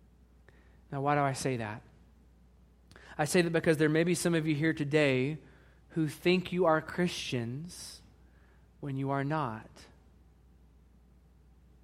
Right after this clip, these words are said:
I say that today because there may be some of you who have no idea, no experience of what this kind of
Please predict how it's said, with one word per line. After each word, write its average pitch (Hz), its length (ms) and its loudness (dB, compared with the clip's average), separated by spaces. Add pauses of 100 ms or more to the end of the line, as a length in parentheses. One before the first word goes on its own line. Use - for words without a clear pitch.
(960)
I 151 100 2
say 190 220 6
that 185 180 6
today 175 300 6
because 156 300 2
there 160 100 4
may 160 160 4
be 180 120 2
some 180 280 2
of 160 160 2
you 147 240 4 (160)
who 170 140 2
have 165 200 6
no 175 220 4
idea, 185 520 6
no 165 220 2
experience 190 680 2
of 147 120 -2
what 165 140 -2
this 170 140 -4
kind 175 180 0
of 143 80 -2